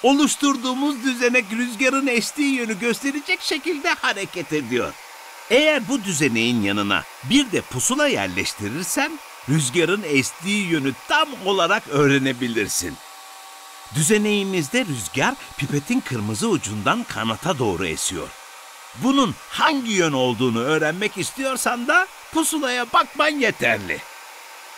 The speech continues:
Rüzgarın yönünü böyle bir düzeneğin yanı sıra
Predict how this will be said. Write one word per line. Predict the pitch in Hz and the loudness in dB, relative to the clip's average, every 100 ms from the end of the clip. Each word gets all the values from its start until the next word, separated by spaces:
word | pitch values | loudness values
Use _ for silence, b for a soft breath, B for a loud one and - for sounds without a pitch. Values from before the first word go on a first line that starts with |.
| - - | -16 0
Rüzgarın | 165 254 226 285 285 392 339 | 2 2 2 0 0 0 2
yönünü | 170 123 117 151 262 - - | 2 2 2 0 -2 -10 2
böyle | 151 262 254 202 | 4 6 4 -2
bir | 135 | -4
düzeneğin | 113 123 127 123 123 107 | -2 0 2 2 2 2
yanı | 92 160 | 0 0
sıra | 208 240 214 | 0 0 0